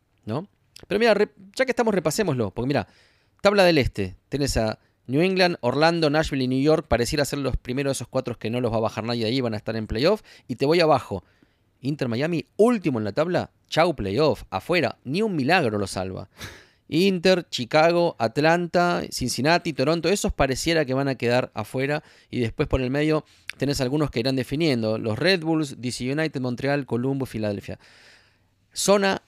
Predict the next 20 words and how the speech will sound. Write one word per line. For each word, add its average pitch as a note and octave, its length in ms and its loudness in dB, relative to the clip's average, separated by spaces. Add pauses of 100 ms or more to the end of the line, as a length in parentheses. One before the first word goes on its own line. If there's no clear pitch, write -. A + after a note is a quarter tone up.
(200)
oeste. A#2+ 720 0 (500)
Seattle, G3 640 0 (120)
Kansas, F3+ 500 -2
Galaxy D3+ 640 -2 (320)
y B2+ 140 -4
los A#2 120 0
Colorado D3 380 0
Rapids, F3 340 -2
para G#2+ 200 -4
mí C#3 100 -2
una D3+ 100 0
sorpresa. C#3+ 640 -2 (1300)
Seguramente B2+ 640 0
dentro A#2 160 -2
de A#2 40 -4
los A2+ 100 -4
playoffs. F3 600 2 (1080)
Austin B2 400 -4
está - 380 -4
último. G#2 720 -6